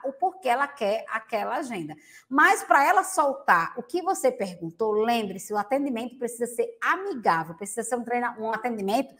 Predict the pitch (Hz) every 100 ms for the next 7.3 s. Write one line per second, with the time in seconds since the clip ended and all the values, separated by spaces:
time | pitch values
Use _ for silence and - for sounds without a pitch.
0 | - - _ 311 311 - 392 415 302 262
1 | 294 - - - 294 320 302 311 285 302
2 | - 277 254 277 262 - 277 233 247 247
3 | 339 359 349 226 202 220 - - - 269
4 | 226 208 233 - - - 269 175 165 -
5 | - 190 226 - 208 220 208 220 269 -
6 | - 208 220 240 214 220 302 392 294 185
7 | 175 -